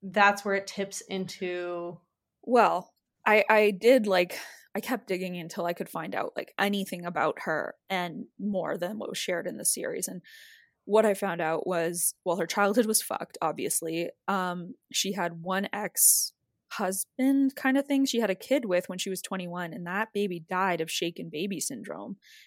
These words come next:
Speaker 2: which she blamed on the man,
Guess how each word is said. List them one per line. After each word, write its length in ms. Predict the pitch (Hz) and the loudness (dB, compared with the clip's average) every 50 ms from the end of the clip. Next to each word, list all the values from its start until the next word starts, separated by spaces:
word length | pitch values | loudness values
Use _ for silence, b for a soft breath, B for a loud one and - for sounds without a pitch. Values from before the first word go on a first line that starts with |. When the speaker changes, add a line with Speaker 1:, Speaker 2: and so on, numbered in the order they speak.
| b b - | b b -6
Speaker 2:
which 200 | - 190 180 - | -4 -4 -2 0
she 360 | - - - - 185 175 180 | 0 0 0 -2 -4 -6 -8
blamed 640 | 160 160 - 165 185 202 220 226 220 208 202 - - - | -10 -10 -6 -2 0 2 2 2 2 2 0 -2 -2 -2
on 480 | 175 180 170 170 165 160 160 165 170 - _ _ _ _ _ _ _ _ _ _ - | -2 -2 -2 -2 -4 -6 -8 -10 -14 -16 _ _ _ _ _ _ _ _ _ _ -6
the 80 | 180 | -4
man, 420 | 180 196 190 208 214 208 185 180 | -2 0 2 2 2 2 0 -2